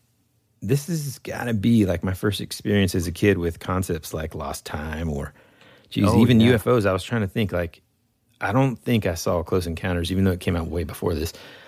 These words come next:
Speaker 1: I don't think I saw it
Speaker 2: No.
Speaker 1: before this. I think this was my introduction to U F Os. Right?
Speaker 2: Yeah, I think so too. I mean, I, I don't remember. I mean, around that era, obviously, like, E T would have
Speaker 1: Oh,
Speaker 2: been.
Speaker 1: boy, that's true. That's true.
Speaker 2: But,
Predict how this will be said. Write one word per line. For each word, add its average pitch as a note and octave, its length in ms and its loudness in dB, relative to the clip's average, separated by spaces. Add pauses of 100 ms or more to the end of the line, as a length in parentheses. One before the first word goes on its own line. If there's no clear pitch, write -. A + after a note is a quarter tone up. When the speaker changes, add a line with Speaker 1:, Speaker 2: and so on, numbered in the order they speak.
(100)
Speaker 1:
I - 40 0
don't A#2+ 120 8
think C3+ 100 6
I F2+ 60 2
saw A2+ 300 0
it A2+ 40 2
Speaker 2:
No. G2 100 2
Speaker 1:
before E2 220 -8
this. F2+ 280 -8
I G2+ 60 0
think G2+ 260 -4
this A2+ 220 4
was G#2 300 2
my F#2+ 200 -2
introduction F2 680 -2 (180)
to F2 460 -4 (420)
U F#2+ 140 2
F F2+ 140 -2
Os. - 320 -4 (840)
Right? G#2+ 160 4
Speaker 2:
Yeah, F#2 120 -2 (200)
I A2+ 120 -2
think G#2 160 0
so G2 100 -8
too. F#2 380 -10
I B2 120 2
mean, C3 160 8
I, B2+ 200 -4 (120)
I C3 100 -2
don't A#2 420 2
remember. A#2 340 2
I - 40 2
mean, A#2 120 6
around B2 260 4
that A2 120 0
era, G2 380 -4 (400)
obviously, G#2 420 -4
like, F2+ 240 -6
E G#2+ 180 -2
T G2 400 2
would F#2 140 2
have F#2 120 0
Speaker 1:
Oh, - 40 -6
Speaker 2:
been. - 100 4
Speaker 1:
boy, G#2+ 200 8
that's F#2 340 0
true. D2 360 -10 (440)
That's - 260 -8
true. - 160 -10
Speaker 2:
But, G#2 320 2